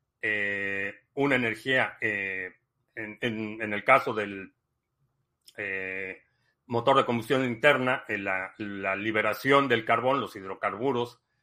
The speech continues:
convertirlo en, en e-, energía cinética y en el otro caso la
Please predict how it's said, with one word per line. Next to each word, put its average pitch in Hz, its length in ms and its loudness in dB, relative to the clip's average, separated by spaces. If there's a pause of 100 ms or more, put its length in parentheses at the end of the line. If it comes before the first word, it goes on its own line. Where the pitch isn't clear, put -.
(540)
convertirlo 113 720 2
en, 98 220 -10
en 98 540 -8 (100)
e-, - 220 -8
energía 113 420 0
cinética 143 720 0
y 107 240 -8
en 104 140 -4
el 107 100 -2
otro 113 240 -4
caso 117 560 0
la 92 500 -4